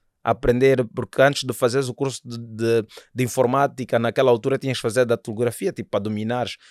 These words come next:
os teclados e não sei o quê. E depois passavas, tipo, estraga primeiro essa máquina que daqui a pouco já tá obs-, obsoleta, ninguém vai usar. E depois passas ao computador. E eu aprendi, tipo, e, e, e depois, quando eu, quando eu saio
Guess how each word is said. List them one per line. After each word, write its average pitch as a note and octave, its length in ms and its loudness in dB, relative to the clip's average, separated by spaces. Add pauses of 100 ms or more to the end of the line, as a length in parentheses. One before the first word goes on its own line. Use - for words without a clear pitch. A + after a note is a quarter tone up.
(140)
os - 140 -8
teclados A#2+ 560 -4
e A2+ 60 0
não B2 100 0
sei A2+ 160 -2
o G#2 60 -6
quê. D3 260 -4 (320)
E B2+ 80 -4
depois C#3 340 0
passavas, D3+ 460 2
tipo, B2 300 0
estraga D#3+ 440 4
primeiro D3 320 2
essa C#3 200 2
máquina B2 440 0
que A2+ 400 -4
daqui A2+ 220 -2
a B2+ 60 4
pouco A#2+ 320 -2
já B2 120 4
tá A#2+ 140 4
obs-, - 260 -6
obsoleta, A2 640 -2
ninguém A2 240 0
vai A2+ 140 2
usar. A#2+ 280 2 (280)
E C#3+ 80 0
depois D3 260 2
passas D#3 320 0
ao D3+ 80 6
computador. D3 560 2 (420)
E E3 140 4
eu G3 160 8
aprendi, F3 580 0 (120)
tipo, C3+ 320 -2
e, E3 120 -4 (120)
e, E3 200 -4
e E3+ 40 0
depois, G#3+ 480 2 (180)
quando B3 220 4
eu, A3 260 -2 (140)
quando A3 180 4
eu A3 100 6
saio G#2+ 540 2